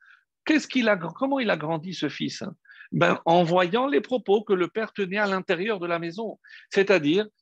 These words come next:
il a compris que son père, en fait, détestait cet homme. Donc, je comprends que si le fils détestait cet homme, et je dis à cause de Kamtsa, à cause de cette hypocrisie de Kamtsa,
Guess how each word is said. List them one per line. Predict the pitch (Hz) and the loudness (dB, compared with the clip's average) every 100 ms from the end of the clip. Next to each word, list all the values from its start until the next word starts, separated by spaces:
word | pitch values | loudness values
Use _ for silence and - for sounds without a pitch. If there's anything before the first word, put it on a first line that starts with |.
| - | -2
il | 190 | 2
a | 214 | 2
compris | 214 208 277 285 | 0 -2 -4 -4
que | 233 | -6
son | - 190 | -6 -6
père, | - 226 - | 0 0 0
en | 151 156 | -4 -4
fait, | - 233 254 - _ - | -2 -2 -2 -10 _ -6
détestait | 147 254 233 208 302 349 | 0 2 4 4 2 2
cet | 202 170 | 2 2
homme. | 156 123 - - _ - - - | 2 2 -4 -18 _ -20 -20 -6
Donc, | 147 233 208 | 0 2 2
je | 190 | 0
comprends | 254 254 247 247 302 311 | 0 0 0 4 4 4
que | 247 | 0
si | - | 0
le | 240 226 | 0 2
fils | 277 269 | 2 2
détestait | 214 220 208 226 | 2 2 0 -2
cet | 208 190 214 | -2 -2 2
homme, | 254 190 120 - _ _ _ - | 2 0 -4 -10 _ _ _ 2
et | 214 | 4
je | 196 | 6
dis | 208 277 254 | 2 2 0
à | 185 | -2
cause | 185 277 226 | -2 -6 -6
de | 226 | -6
Kamtsa, | - 226 202 240 220 - _ _ - | -4 -6 -4 -2 -2 -4 _ _ -4
à | 180 | -4
cause | - - 254 233 | -2 -4 -4 -2
de | 170 185 | -2 -2
cette | - 196 _ | 0 -2 _
hypocrisie | 233 226 233 220 - 202 185 247 | -6 0 2 0 -2 -6 -4 -2
de | 214 | 0
Kamtsa, | 202 185 180 - 233 165 | 0 0 -2 -2 2 2